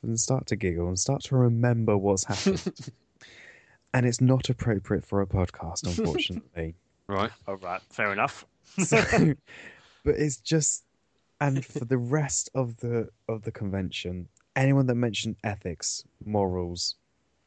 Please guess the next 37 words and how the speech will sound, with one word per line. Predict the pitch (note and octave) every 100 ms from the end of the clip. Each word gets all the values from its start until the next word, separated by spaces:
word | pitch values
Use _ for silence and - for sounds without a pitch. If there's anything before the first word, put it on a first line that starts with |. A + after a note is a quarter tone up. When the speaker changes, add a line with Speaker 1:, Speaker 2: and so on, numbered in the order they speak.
| _ _ _ _ -
Speaker 1:
immediately | G2+ G#2 F#2+ F2+ F#2
burst | F2 F2+ -
into | F2+ -
laughter. | D#2+ D#2+ - E2 E2 - _ - _ _ _ _
Speaker 3:
Hmm. | - A2 D#2 _ _ _ _
Speaker 1:
And | A2 A2
it's | G2+ -
just, | - A2+ - - _ _ _ _ _ -
and, | B2+ A#2+ C3 -
and, | B2 A2+ G#2+ G#2+
um, | G#2+ G#2+ G2+ -
Garrett | B2 A2+ G2+
did | F#2
his | F#2
talk | - G#2+ F#2+ F#2+
on | F#2
the | F2+
Sunday | - G2+ F#2
afternoon, | F2+ F#2 - F#2 F2+ F2 - - - - _ -
and | G2
I | G#2+
wanted | G2+ -
to | F#2
ask | F2+ -
him | F2
a | E2+
question. | F2 D#2+ - - D#2 - _ _ _ _ _ -
I | -
took | F#2+
the | F#2+
microphone | F#2 D#2 - F2+ F2 E2+
from, | F2+ E2+ E2 D2+
uh, | E2 E2+
David | F#2 F2 E2+
at | D2+
the | D#2+
time. | - F2 E2+